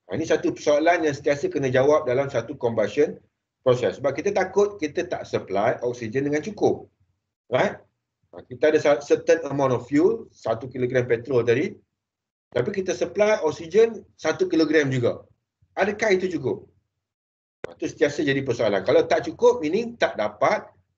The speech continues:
thermal energy yang besar. Dan akan ada banyak masalah daripada segi produk. Produk yang akan keluar adalah produk-produk yang,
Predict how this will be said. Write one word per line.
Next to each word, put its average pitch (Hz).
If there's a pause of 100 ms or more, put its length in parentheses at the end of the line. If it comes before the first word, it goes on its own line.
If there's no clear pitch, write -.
(100)
thermal 170
energy 175
yang 185
besar. 143 (1040)
Dan 135
akan 143
ada 160
banyak 143
masalah 135
daripada 127
segi 131
produk. 160
Produk 139
yang 131
akan 135
keluar 170
adalah 135
produk-produk 139
yang, 139